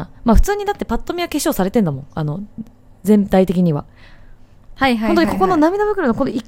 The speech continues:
Speaker 1: 箇所が右だけちょっとキラキラして、左がキラキラしてないっていうだけじゃん。
Speaker 2: あー、そういうことね。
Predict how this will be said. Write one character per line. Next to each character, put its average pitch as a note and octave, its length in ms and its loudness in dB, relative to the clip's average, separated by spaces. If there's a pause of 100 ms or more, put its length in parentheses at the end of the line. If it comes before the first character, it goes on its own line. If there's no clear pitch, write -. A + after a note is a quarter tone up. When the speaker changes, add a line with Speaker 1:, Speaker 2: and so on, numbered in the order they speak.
(100)
Speaker 1:
箇 G#4 80 -2
所 F4 140 -6
が E4+ 160 -2
右 A3+ 220 2
だ D#4 100 -4
け D4+ 80 -10
ち - 80 -8
ょ - 20 -6
っ - 20 -20
と - 80 -10
キ B3 120 -8
ラ G#3+ 60 -4
キ G3+ 80 -8
ラ F3+ 60 -4
し F3 60 -12
て、 - 100 -12
左 G3+ 300 -2
が G3+ 80 0
キ - 120 -8
ラ G#3 100 -2
キ - 80 -10
ラ D#3 80 -4
し - 80 -12
て F#3+ 100 -4
な F3+ 60 0
い - 40 -2
っ - 20 -8
て - 120 -14
い - 20 -6
う - 20 -6
だ D3+ 80 -6
け D#3 120 -6
じ D3+ 60 -6
ゃ E3 60 -8
ん。 E3 60 -14 (680)
Speaker 2:
あ C#4 480 2
ー、 - 40 -4
そ C#4+ 140 -4
う D#4+ 40 0
い E4 40 -2
う D#4+ 40 -4
こ E4+ 100 -2
と C#4 80 -2
ね。 E3 260 -4